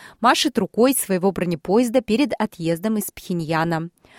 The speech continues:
Кремль подтвердил визит, и пресс-секретарь Дмитрий Песков заявил, что поездка Кима в Россию и встреча с Путиным будут крупномасштабным визитом. На видео, опубликованном в интернете, Песков говорит, что основной темой переговоров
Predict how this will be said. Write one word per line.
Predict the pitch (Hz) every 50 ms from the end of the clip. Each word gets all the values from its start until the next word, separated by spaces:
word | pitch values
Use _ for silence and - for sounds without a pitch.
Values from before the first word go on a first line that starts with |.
| - - - - _
Кремль | - 262 269 294 330 320 277
подтвердил | - - 262 - - 277 302 220 180 185 220 220
визит, | 202 180 190 170 151 151 160 190 240 285 - -
и | 269 226
пресс-секретарь | - - 175 175 - - 202 - 170 185 - 226 202 190
Дмитрий | 165 - 196 190 170 - 180 -
Песков | - 180 - - - 226 226 233
заявил, | 233 247 277 277 254 277 285 269
что | - - - 202
поездка | - 190 190 180 202 196 - - - - 190 185
Кима | - - - 214 196 175 165 156
в |
Россию | 175 180 175 - - - 226 254 269 277
и |
встреча | - - - 190 180 - - 170
с | - -
Путиным | - 226 247 240 - 277 294 302 302 - - - - - -
будут | - 202 269 240 214 208 -
крупномасштабным | - 233 - 190 180 170 170 - - - - 170 190 190 220 220 202
визитом. | 170 165 151 147 180 180 - - 190 175 170 165 - - - - - - - - -
На | - 226 220
видео, | 170 185 190 180 214 254 254
опубликованном | 247 247 208 220 226 - - 262 240 254 240 226 208
в | 196
интернете, | 185 - 202 180 175 180 175 196 214 - 240
Песков | - 220 - - - 247 247 214
говорит, | 226 208 208 208 247 233
что | - - - 214
основной | 214 - 254 247 247 240 220 185
темой | - - 202 185 170 170
переговоров | 165 - - 175 147 170 160 165 202 247 269 277 -